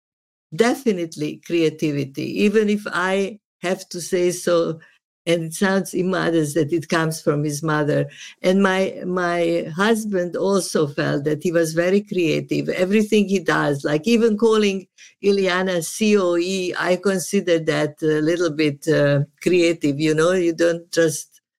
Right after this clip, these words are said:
I mean, make, making up that title, uh,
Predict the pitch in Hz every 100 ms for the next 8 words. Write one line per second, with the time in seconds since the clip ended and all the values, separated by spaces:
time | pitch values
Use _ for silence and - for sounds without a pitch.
0 | _ _ _ _ - 180 185 180 180 214
1 | 220 196 196 214 214 202 185 180 180 165
2 | 170 - 175 175 170 160 147 156 - _
3 | _ _ - 156 151 147 147